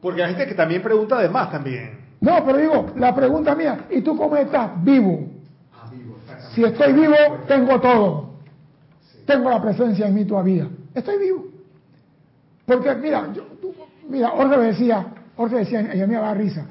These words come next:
Speaker 2: la gente van al hospital y ven a la persona con tubo por todos lados y, "¿Cómo estás?". "Bien". "Bien del carajo, si tienes tubo por todos los huecos, men".
Speaker 1: Claro, claro.
Speaker 2: Entonces,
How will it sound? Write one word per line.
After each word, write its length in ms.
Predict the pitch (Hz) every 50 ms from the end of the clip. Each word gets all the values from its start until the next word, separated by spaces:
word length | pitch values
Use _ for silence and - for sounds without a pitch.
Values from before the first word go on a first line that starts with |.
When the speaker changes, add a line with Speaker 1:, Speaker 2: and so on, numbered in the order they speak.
| - - - - -
Speaker 2:
la 180 | 202 220 254
gente 260 | 311 339 302 302 294
van 340 | 285 285 330 311 311 - - - - - - -
al 160 | 233 226 240
hospital 460 | 214 - - 220 180 214 269 294 -
y 80 | 285 220
ven 180 | 226 285 302
a 120 | 311 285 -
la 40 |
persona 360 | 254 226 180 247 302 285 262 247
con 260 | 254 233 214 180 -
tubo 260 | 302 320 294 269 240
por 180 | 247 247 240 -
todos 140 | 269 269
lados 240 | 269 294 277 262 240 214
y, 80 | 180 - - - - - - _
"¿Cómo 320 | - 302 339 311 330 339 302
estás?". 560 | 285 - - - 320 277 330 415 - - - - - - _ _ _ _ _ _
"Bien". 600 | - 240 226 214 220 226 220 196 202 - - - - - _ - - - - - - - 214 196 - - - - -
"Bien 320 | 214 226 247 285 - -
del 200 | 339 311 302 240
carajo, 720 | 208 285 294 - 508 539 - 494 480 453 415 381 - - - - - - -
si 100 | 269 247
tienes 300 | 277 285 285 254 - -
tubo 240 | 294 294 262 240 202
por 220 | 202 240 226 208 175
todos 200 | 226 220 240 226
los 100 | 208 214
huecos, 320 | 254 262 226 170 196 180 165
men". 180 | 156 151 147 - - -
Speaker 1:
Claro, 220 | 131 120 117 113 - - - - - -
claro. 180 | - - 110 - - - _ _ _ _ _ _ _ _ _ _ _ _ _ _ _ _ _ _ _ _ _ _ _ _ _ _ _ _ _ _
Speaker 2:
Entonces, 340 | _ - 240 240 - 220 175